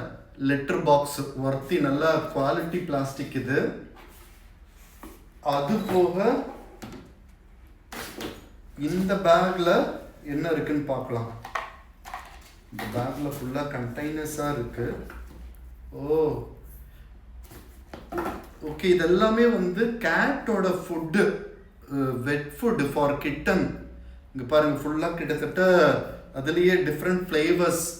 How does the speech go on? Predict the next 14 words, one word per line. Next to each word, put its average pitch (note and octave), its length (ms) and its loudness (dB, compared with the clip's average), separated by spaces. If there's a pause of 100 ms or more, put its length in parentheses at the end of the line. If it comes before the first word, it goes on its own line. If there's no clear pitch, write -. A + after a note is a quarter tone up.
(360)
அஹ், C#3 300 4
சிக்கன் F#3 400 -2
ஃப்ளேவர், E3+ 560 4 (340)
டுனா E3+ 320 0
ஃப்ளேவர்னு F3 520 0
சொல்லி, D3 680 0 (260)
அஹ், C#3 140 0
டிஃப்ரெண்ட், A3+ 420 2
டிஃப்ரெண்ட் F3+ 400 0
ஃப்ளேவர்ஸ். G3+ 720 4
இந்த F3+ 220 -2
மாதிரி G#3+ 340 2
கிட்டத்தட்ட F#3+ 540 0
வந்து G3+ 380 0